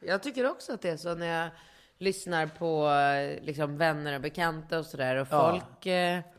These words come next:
Speaker 2: Och, och, och, och
Speaker 1: beklagar sig oftast mycket på att så här, när en kille fyller fyrtio så händer det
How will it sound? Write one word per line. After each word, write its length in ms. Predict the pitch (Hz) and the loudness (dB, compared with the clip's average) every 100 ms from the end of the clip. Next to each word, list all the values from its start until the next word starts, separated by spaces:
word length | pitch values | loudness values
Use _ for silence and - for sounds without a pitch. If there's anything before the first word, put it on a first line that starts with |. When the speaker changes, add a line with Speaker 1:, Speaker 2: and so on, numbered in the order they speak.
| - | -2
Speaker 2:
Och, 100 | 180 185 | 0 4
och, 60 | |
och, 180 | 196 190 | 4 4
och 60 | 185 | 4
Speaker 1:
beklagar 540 | 196 202 214 311 480 | 4 6 4 4 -2
sig 160 | - 190 | 0 0
oftast 300 | - 165 - | 0 -6 -10
mycket 380 | 165 165 165 156 | -10 -8 -10 -8
på 160 | 165 156 | -4 -4
att 380 | 156 156 - - | -4 -8 -12 -6
så 120 | 175 | -4
här, 180 | 165 156 | -2 -2
när 140 | 180 | -2
en 120 | 190 | -2
kille 280 | 190 220 226 | -2 -2 -2
fyller 200 | 226 254 | -4 -6
fyrtio 420 | - 294 - 170 | -4 -8 -6 -8
så 100 | 151 | -4
händer 400 | 160 196 247 214 | -2 -2 -2 0
det 240 | 170 156 | 2 0